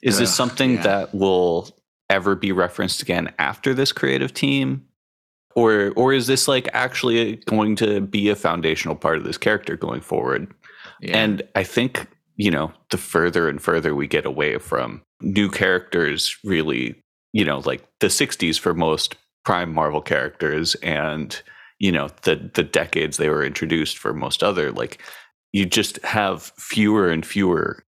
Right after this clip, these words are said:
Speaker 1: like, less and less room for actual foundational moments and, and <laughs> it
Speaker 2: It's
Speaker 1: kinda,
Speaker 2: true.
Speaker 1: it, I don't know. This is something that I really, like,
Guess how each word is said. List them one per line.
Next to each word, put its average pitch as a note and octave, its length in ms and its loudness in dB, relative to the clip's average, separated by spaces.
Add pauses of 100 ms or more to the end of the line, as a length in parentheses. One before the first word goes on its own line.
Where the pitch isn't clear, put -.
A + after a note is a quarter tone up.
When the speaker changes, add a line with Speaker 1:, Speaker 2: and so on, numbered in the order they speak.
(400)
Speaker 1:
like, F#2 200 0
less G#2 240 0
and F#2 100 0
less F#2 180 -2
room G2+ 480 0
for D#2+ 560 0 (540)
actual F#2 800 2
foundational E2+ 1160 -2 (160)
moments F#2 580 0
and, B1 280 -8 (180)
and A#1+ 520 -6 (640)
<laughs> - 0 -
it - 100 2 (960)
Speaker 2:
It's - 240 2
Speaker 1:
kinda, C#3 240 2
Speaker 2:
true. G2+ 300 0
Speaker 1:
it, F#3+ 580 0 (100)
I C#3 100 2
don't D3+ 200 2
know. A#2+ 340 0 (400)
This C#3+ 260 2
is F3 260 2
something D3+ 400 0
that C3+ 120 2
I C3+ 40 4
really, A#2 560 2
like, F#2+ 440 -2